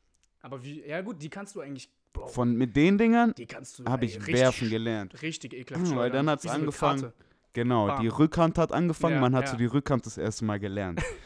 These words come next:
Speaker 2: Das heißt, Tischtennis,
Speaker 1: <laughs> Da
Speaker 2: Bruder,
Speaker 1: wurden
Speaker 2: ich hab alle
Speaker 1: Muskeln
Speaker 2: abgezogen.
Speaker 1: belastet, die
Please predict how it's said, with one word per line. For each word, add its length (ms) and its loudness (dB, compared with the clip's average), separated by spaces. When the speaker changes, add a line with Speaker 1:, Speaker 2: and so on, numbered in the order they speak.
Speaker 2:
Das 180 -2
heißt, 260 8
Tischtennis, 560 6
Speaker 1:
<laughs> 120 -20
Da 120 -8
Speaker 2:
Bruder, 140 10
Speaker 1:
wurden 80 8
Speaker 2:
ich 100 2
hab 80 2
alle 260 10
Speaker 1:
Muskeln 260 8
Speaker 2:
abgezogen. 220 6
Speaker 1:
belastet, 180 -4
die 220 -8